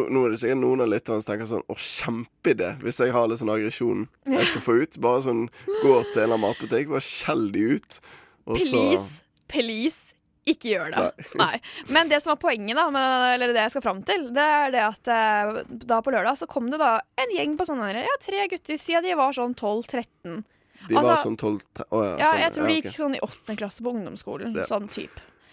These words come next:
Speaker 2: Og da sto de foran meg, og de skulle kjøpe noe sånn der skolebollegreier og noe greier, og holdt på,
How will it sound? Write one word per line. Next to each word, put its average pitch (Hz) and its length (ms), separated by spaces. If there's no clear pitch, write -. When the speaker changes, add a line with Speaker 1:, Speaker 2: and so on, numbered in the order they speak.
Speaker 2:
Og 311 340
da 320 140
sto 269 180
de 254 120
foran 196 320
meg, 214 260
og 208 120
de 226 100
skulle 214 400
kjøpe 208 400
noe 196 220
sånn 202 240
der - 300
skolebollegreier 208 1120
og - 100
noe 110 160
greier, 113 280
og 220 120
holdt 214 160
på, - 140